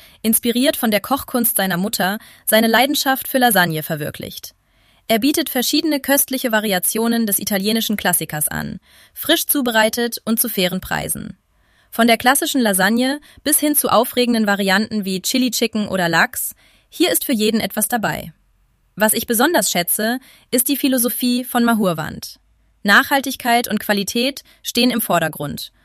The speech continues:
Und die Lasagne wird täglich frisch in seiner Produktionsküche in Eschersheim hergestellt. Die Atmosphäre ist einladend und die Preise, wie der Espresso zu nur ein Euro fünfzig, sind wirklich ein Genuss in dieser Stadt.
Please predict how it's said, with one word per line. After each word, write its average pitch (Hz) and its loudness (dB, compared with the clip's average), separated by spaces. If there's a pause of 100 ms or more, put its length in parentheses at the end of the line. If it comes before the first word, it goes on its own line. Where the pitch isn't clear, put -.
(280)
Und 226 0
die 240 2
Lasagne 233 4
wird 220 -2
täglich 285 -2
frisch - 0
in 226 0
seiner 202 2
Produktionsküche 226 -2
in 233 -2
Eschersheim 196 0
hergestellt. 156 -6 (680)
Die - 2
Atmosphäre 277 2
ist - -2
einladend 247 2 (300)
und 214 -2
die 220 0
Preise, 262 2 (280)
wie 220 0
der 220 4
Espresso 269 0
zu 240 -2
nur 214 2
ein 254 2
Euro 226 -2
fünfzig, 247 -2 (260)
sind 220 0
wirklich 269 0
ein 220 2
Genuss 190 2
in 175 -4
dieser 156 -4
Stadt. - -8